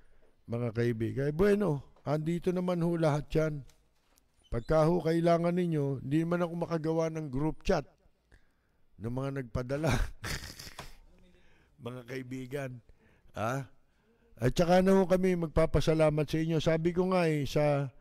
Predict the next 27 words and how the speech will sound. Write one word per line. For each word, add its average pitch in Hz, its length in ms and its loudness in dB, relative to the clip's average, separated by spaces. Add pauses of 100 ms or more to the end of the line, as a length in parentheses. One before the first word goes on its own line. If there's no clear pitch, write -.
(560)
pag 151 160 0
natapos 165 560 2
itong 170 240 0
pandemic, 160 720 0
ari 143 320 0
nawa, 143 320 0 (560)
sa - 160 -2
isang 160 240 2
taon, 170 320 4
lumuwag 202 480 6
lang. 156 320 2 (400)
Lumuwag 202 560 6
lang. 156 320 0 (960)
Eh, 147 240 -2
gagawa 165 480 2
tayo 180 240 -2
ng 175 240 -4
isang 170 240 -4
okasyon, 143 720 -2 (960)
eh, 123 1300 0
doon 170 320 4
ho 180 80 2
namin 170 640 0
i-, 139 480 -4 (960)
igagawin 143 800 2
yung, 143 160 -2
ano, 143 320 -2